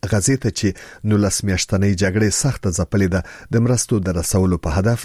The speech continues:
د تقابل تازه مورد دی. د مالټا حکومت په یو بیان کې ویلي، په دې کښتۍ کې چې دولس عمله او څلور تنه ملکي وګړي پکې وو، د بې پیلوټه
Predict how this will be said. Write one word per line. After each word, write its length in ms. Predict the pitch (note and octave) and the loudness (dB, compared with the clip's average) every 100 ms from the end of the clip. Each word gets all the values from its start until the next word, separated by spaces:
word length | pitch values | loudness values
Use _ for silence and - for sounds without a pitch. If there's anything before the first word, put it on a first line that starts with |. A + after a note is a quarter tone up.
| - | -4
د 80 | - | -2
تقابل 480 | F#2 - F2+ F#2 B2 A2+ | -4 -2 -2 2 0 0
تازه 260 | F#2 E2 F#2+ G2+ | -2 0 2 2
مورد 260 | G#2+ A#2+ F#2+ | 2 0 -2
دی. 80 | G2 - - - - | -4 -4 -18 -20 -2
د 100 | C#3+ | 0
مالټا 200 | C#3+ D#3 C3 | 0 0 0
حکومت 380 | C#3 C#3 C#3 - | 0 0 -2 0
په 100 | C3+ | 2
یو 100 | C3 | 4
بیان 240 | B2+ C3 B2+ | 2 2 0
کې 100 | B2 | 0
ویلي، 220 | B2 A#2+ A#2+ - | 2 2 -2 -2
په 120 | A2 | -2
دې 80 | A2+ | -2
کښتۍ 260 | G#2+ - B2 - | -4 -2 0 0
کې 100 | A2+ - | -2 0
چې 80 | G2 F#2 | -2 0
دولس 340 | B2+ A2 - E2 | 2 2 0 -2
عمله 300 | G2 G2 G2+ - G2 | 0 2 0 0 -2
او 40 | F#2+ - | -2 0
څلور 300 | G2 B2 - | 2 2 0
تنه 180 | G2 F#2 | -2 0
ملکي 280 | F#2 F#2 A#2+ G2+ | 0 0 2 2
وګړي 280 | G2+ A2+ F2+ | 2 0 0
پکې 220 | G2 - C3+ | -2 0 2
وو، 100 | G2+ - - - - | 2 -2 -18 -18 -2
د 40 | C#3+ | 0
بې 80 | B2+ B2 | 0 0
پیلوټه 320 | B2 A#2+ B2 | 2 2 0